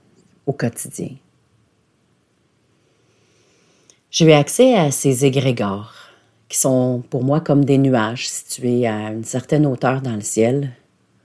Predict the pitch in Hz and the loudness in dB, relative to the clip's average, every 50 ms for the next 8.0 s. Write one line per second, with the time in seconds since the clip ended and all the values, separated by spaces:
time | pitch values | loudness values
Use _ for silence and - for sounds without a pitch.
0 | _ _ _ _ _ _ - - 151 151 139 - 175 175 170 - - 151 143 131 | _ _ _ _ _ _ 0 4 4 6 6 8 6 6 6 6 4 4 4 4
1 | 139 143 127 123 131 - - 151 151 151 151 - 131 113 110 117 - - - _ | 2 2 0 0 0 0 0 0 0 0 -2 -4 -6 -6 -6 -8 -12 -20 -20 _
2 | _ _ _ _ _ _ _ _ _ _ _ _ _ _ _ _ _ _ _ _ | _ _ _ _ _ _ _ _ _ _ _ _ _ _ _ _ _ _ _ _
3 | _ _ _ 147 127 - - 139 120 127 127 127 131 120 117 - - - - 107 | _ _ _ -4 -2 0 0 0 2 2 4 4 4 2 0 -2 -4 -4 -2 -2
4 | 98 95 98 101 107 120 - 127 113 113 - - 120 101 95 - - 131 - - | 0 0 -2 -2 -2 -2 -2 -2 -4 -2 -2 -4 -4 -4 -4 -6 -10 -12 -10 -8
5 | - - - - - _ _ _ _ _ _ _ _ _ _ _ _ _ _ _ | -6 -6 -6 -8 -10 _ _ _ _ _ _ _ _ _ _ _ _ _ _ _
6 | _ _ _ _ _ _ _ _ _ _ - 110 113 - - - 104 98 101 - | _ _ _ _ _ _ _ _ _ _ -6 -6 -6 -2 0 2 2 2 0 -4
7 | - - - 110 104 - - 123 127 131 131 127 - - - - - - 139 | -6 -4 -4 -2 -4 -2 -4 -4 -4 -4 -6 -8 -10 -10 -10 -10 -10 -10 -12